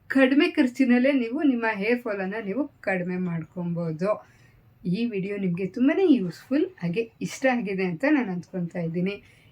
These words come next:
ಈ ವಿಡಿಯೋ ನಿಮ್ಗೆ ಇಷ್ಟ ಆಗಿದ್ರೆ ಪ್ಲೀಸ್ ಲೈಕ್ ಮಾಡಿ, ಶೇರ್ ಮಾಡಿ. ಇನ್ನೂ ಯಾರೆಲ್ಲ ನಮ್ಮ ಚಾನಲನ್ನ ಸಬ್ಸ್ಕ್ರೈಬ್ ಆಗಿಲ್ವೋ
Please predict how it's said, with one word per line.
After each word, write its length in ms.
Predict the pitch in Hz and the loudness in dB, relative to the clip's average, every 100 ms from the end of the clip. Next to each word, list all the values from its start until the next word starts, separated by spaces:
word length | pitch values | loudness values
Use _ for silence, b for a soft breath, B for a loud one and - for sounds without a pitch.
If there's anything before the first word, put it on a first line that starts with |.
| - | -6
ಈ 160 | 208 277 | 2 4
ವಿಡಿಯೋ 380 | 247 240 254 | 4 4 2
ನಿಮ್ಗೆ 300 | 254 214 180 | 2 0 0
ಇಷ್ಟ 420 | 190 - 240 240 285 | -2 0 0 2 2
ಆಗಿದ್ರೆ 440 | 262 247 247 269 | 2 2 2 2
ಪ್ಲೀಸ್ 440 | 254 277 240 185 | 4 4 4 0
ಲೈಕ್ 280 | 190 185 - | -4 -4 -2
ಮಾಡಿ, 240 | 226 247 277 | 0 2 2
ಶೇರ್ 320 | - 185 180 | 0 -4 -2
ಮಾಡಿ. 200 | 175 190 | -4 -4
ಇನ್ನೂ 240 | 220 240 | 0 2
ಯಾರೆಲ್ಲ 400 | 285 240 233 240 285 | 4 2 0 0 2
ನಮ್ಮ 180 | 262 185 | 2 0
ಚಾನಲನ್ನ 560 | 208 190 185 185 180 | -4 -2 -2 -2 -4
ಸಬ್ಸ್ಕ್ರೈಬ್ 580 | 170 190 - - 247 247 | -6 -8 -8 -2 0 0
ಆಗಿಲ್ವೋ 460 | 233 233 262 359 | -2 -2 -2 -4